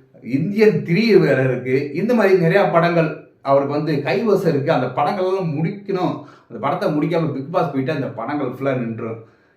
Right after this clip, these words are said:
ஏன்னா கடந்த ஏழு சீசனா வந்து அவர் அதிகமா திரைப்படங்கள் நடிக்காதனால அவர் வந்து பிக் பாஸ்க்கு வந்துக்கிட்டு இருந்தாரு, வந்துக்கிட்டு இருந்தாரு. இப்ப வந்து அவர் படங்கள் நிறையா பண்றதுனால அவருடைய கவனம் ஃபுல்லா திரைப்படங்கள்ல இருக்கிறதுனால அவர் விலகுறேன் அப்படின்னு சொல்றது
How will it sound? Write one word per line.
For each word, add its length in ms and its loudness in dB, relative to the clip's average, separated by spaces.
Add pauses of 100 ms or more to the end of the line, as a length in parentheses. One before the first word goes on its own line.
ஏன்னா 320 0
கடந்த 600 2
ஏழு 240 4
சீசனா 360 2
வந்து 260 2
அவர் 180 0
அதிகமா 300 -2
திரைப்படங்கள் 760 -2
நடிக்காதனால 800 0
அவர் 220 -2
வந்து 280 -4
பிக் 140 -10
பாஸ்க்கு 260 -2
வந்துக்கிட்டு 280 -4
இருந்தாரு, 240 0 (520)
வந்துக்கிட்டு 260 -2
இருந்தாரு. 440 2
இப்ப 320 0
வந்து 260 2 (680)
அவர் 380 -2
படங்கள் 480 0
நிறையா 160 0
பண்றதுனால 460 -2
அவருடைய 520 -2
கவனம் 340 -4
ஃபுல்லா 140 -2
திரைப்படங்கள்ல 640 -4
இருக்கிறதுனால 540 -4 (240)
அவர் 240 -2
விலகுறேன் 460 0
அப்படின்னு 240 -6
சொல்றது 360 0